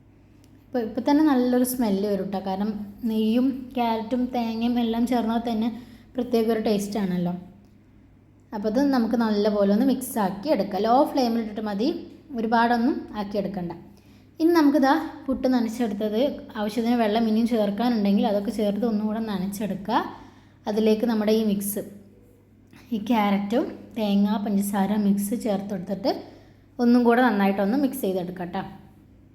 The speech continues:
ഇനി നമ്മൾ കൈ വെച്ചിട്ട് മിക്സ് ചെയ്യണ്ട, just ഇതുപോലെ നമ്മുടെ സ്പാച്ചില വെച്ചിട്ട് ഒന്ന്, ഏ, ചെറുതായി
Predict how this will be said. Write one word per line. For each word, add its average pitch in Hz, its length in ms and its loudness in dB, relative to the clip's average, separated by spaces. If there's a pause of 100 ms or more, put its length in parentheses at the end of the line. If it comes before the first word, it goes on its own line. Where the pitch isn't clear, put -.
(640)
ഇനി 311 100 6 (100)
നമ്മൾ 330 140 6 (120)
കൈ 302 120 6 (160)
വെച്ചിട്ട് 311 360 -2
മിക്സ് - 220 -2
ചെയ്യണ്ട, 214 260 2 (140)
just - 340 -4
ഇതുപോലെ 247 420 2 (560)
നമ്മുടെ 247 300 2
സ്പാച്ചില 233 540 0
വെച്ചിട്ട് 220 320 -4
ഒന്ന്, 220 180 0 (760)
ഏ, - 20 -4 (420)
ചെറുതായി 220 320 2